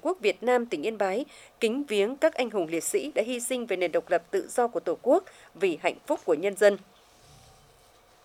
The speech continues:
Trước vong linh các anh hùng liệt sĩ, Đảng bộ, chính quyền, nhân dân các dân tộc tỉnh Yên Bái nguyện đoàn kết, phát huy truyền thống cách mạng hào hùng, thực hiện thắng lợi các nhiệm vụ phát triển kinh tế xã hội, xây dựng tỉnh Yên Bái ngày càng giàu đẹp, văn minh.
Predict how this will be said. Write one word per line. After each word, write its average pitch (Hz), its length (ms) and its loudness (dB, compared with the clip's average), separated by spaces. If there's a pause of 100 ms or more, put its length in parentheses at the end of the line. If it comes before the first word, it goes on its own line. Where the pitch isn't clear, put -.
(140)
Trước 320 260 -2
vong 233 300 6
linh 240 240 6
các 320 200 2
anh 262 120 0
hùng 196 140 -2
liệt 160 140 -2
sĩ, 269 280 -2 (220)
Đảng 208 220 8
bộ, 190 140 2
chính 214 240 -8
quyền, 208 280 4
nhân 254 160 2
dân 240 240 2
các 277 100 -6
dân 247 180 -2
tộc 196 180 6
tỉnh 185 160 -6
Yên 226 200 -4
Bái 190 160 0
nguyện 233 280 0
đoàn 170 180 4
kết, 285 200 4 (300)
phát 330 120 8
huy 277 140 0
truyền 185 200 -2
thống 185 180 -2
cách 359 180 -2
mạng 220 240 -2
hào 185 180 0
hùng, 190 240 4 (280)
thực 233 120 4
hiện 220 200 6
thắng 202 180 -2
lợi 254 120 4
các 320 140 0
nhiệm 185 200 0
vụ 196 220 2
phát 339 140 -2
triển 175 220 -2
kinh 240 180 -6
tế 196 120 -4
xã - 160 -6
hội, 220 240 4 (220)
xây 277 200 2
dựng 214 180 -2
tỉnh 151 180 -6
Yên 220 180 -2
Bái 190 320 0
ngày 180 180 -2
càng 170 300 -4
giàu 160 300 0
đẹp, 175 160 4 (180)
văn 196 200 -2
minh. 208 180 0